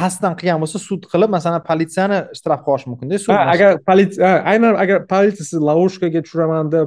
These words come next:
Speaker 2: tam, qanaqa nojo'ya, tam, bilmadim.
Speaker 1: Topsa, ha.
Speaker 2: Siz, siz sudda yutib, politsiya departament butun shu sh-, shaharni, shtatni politsiyasiga deb uchastkadan pul undirib olsangiz bo'ladi. A,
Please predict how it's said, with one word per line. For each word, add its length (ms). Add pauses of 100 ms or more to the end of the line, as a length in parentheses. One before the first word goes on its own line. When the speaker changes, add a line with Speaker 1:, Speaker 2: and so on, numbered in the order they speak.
(120)
Speaker 2:
tam, 140 (500)
qanaqa 240
nojo'ya, 440 (120)
tam, 160
bilmadim. 380
Speaker 1:
Topsa, 380 (120)
ha. 80 (460)
Speaker 2:
Siz, 260
siz 180
sudda 260 (320)
yutib, 220 (240)
politsiya 460
departament 520
butun 500 (280)
shu 120
sh-, 320
shaharni, 400 (100)
shtatni 460
politsiyasiga 480
deb 160
uchastkadan 560
pul 140 (140)
undirib 240
olsangiz 240
bo'ladi. 200
A, 140